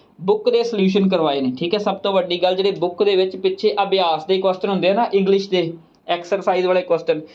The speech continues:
ਉਹਨਾਂ ਦੀ ਵੀ ਕੀ ਹੈ ਪੀ ਡੀ ਐਫ ਮਿਲੇਗੀ। ਓਕੇ, ਸੋ ਮੈਂ ਤੁਹਾਨੂੰ ਸ਼ੇਅਰ ਕਰ ਦੂੰਗਾ ਜੇਕਰ ਤੁਸੀਂ ਡੈਮੋ ਵਗੈਰਾ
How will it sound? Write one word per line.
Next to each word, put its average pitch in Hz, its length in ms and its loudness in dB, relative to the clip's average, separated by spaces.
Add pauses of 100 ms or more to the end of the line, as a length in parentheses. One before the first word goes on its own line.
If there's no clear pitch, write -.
(180)
ਉਹਨਾਂ 220 320 2
ਦੀ 208 140 -2
ਵੀ 202 100 0
ਕੀ 208 180 0
ਹੈ 202 60 2
ਪੀ 190 200 0
ਡੀ 180 160 2
ਐਫ 180 160 -2
ਮਿਲੇਗੀ। 135 420 0 (160)
ਓਕੇ, 151 280 0 (380)
ਸੋ 185 140 2
ਮੈਂ 185 140 0
ਤੁਹਾਨੂੰ 190 220 -2
ਸ਼ੇਅਰ 180 280 0
ਕਰ 175 160 0
ਦੂੰਗਾ 185 240 -2
ਜੇਕਰ 175 320 0
ਤੁਸੀਂ 185 220 -6
ਡੈਮੋ 170 360 0
ਵਗੈਰਾ 156 300 2